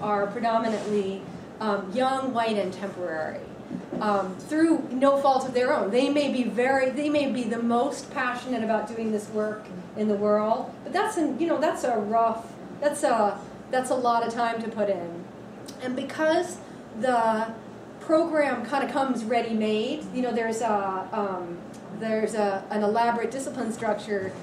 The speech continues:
in, in place. It's not so hard to just plug a brand new teacher in, right? Like, all that,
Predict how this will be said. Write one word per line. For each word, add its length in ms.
in, 400
in 120
place. 440
It's 200
not 280
so 140
hard 300
to 100
just 220
plug 200
a 60
brand 320
new 200
teacher 440
in, 340
right? 320
Like, 180
all 300
that, 360